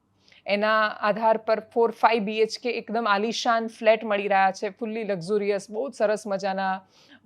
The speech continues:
fully furnished, એકદમ લક્ઝુરિયસ ફ્લેટ છે. અને એ ધારાસભ્યો છે, આપણા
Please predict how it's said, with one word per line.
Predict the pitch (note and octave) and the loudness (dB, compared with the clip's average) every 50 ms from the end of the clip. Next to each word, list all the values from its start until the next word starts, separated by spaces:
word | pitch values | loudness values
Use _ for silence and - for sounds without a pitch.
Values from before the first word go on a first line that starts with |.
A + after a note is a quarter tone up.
| _ - | _ -2
fully | B3+ B3 B3 C#4+ C#4 - | 0 0 0 0 4 2
furnished, | A#3+ G#3 G#3+ A#3 A#3 A3+ - - | 2 4 4 -2 -4 -4 -2 -2
એકદમ | A3 G3 G3+ A3+ A3 | -2 -2 -2 -4 -2
લક્ઝુરિયસ | G#3 G3+ G3 - A#3 A3 G#3+ G#3+ G#3+ G#3+ - - | -2 -2 -2 -2 -6 -4 -4 -4 -6 -6 -8 -6
ફ્લેટ | - G3+ G#3 A3 G#3+ | 0 0 0 0 0
છે. | - - F3+ F3+ A#3 - _ _ _ _ _ - _ | -4 -8 -8 -8 -8 -12 _ _ _ _ _ -16 _
અને | - F3+ F3+ F#3 G3 G3 | -6 -4 -2 -2 -2 -2
એ | G3 - G#3 G#3 G3+ G#3 G3 | -2 -2 -2 0 0 0 -2
ધારાસભ્યો | G3 G3+ F#3+ F#3+ G#3 A3+ A3 - C#4 G#3+ G3 C4+ C#4 A#3 | -2 -4 0 2 2 2 4 2 0 0 2 2 2 2
છે, | - - A3+ | 0 -2 -4
આપણા | - G#3+ G3 - G#3 G3 G3 G3 G3 F#3 | -2 -2 -2 -2 -2 -2 -2 -4 -4 -8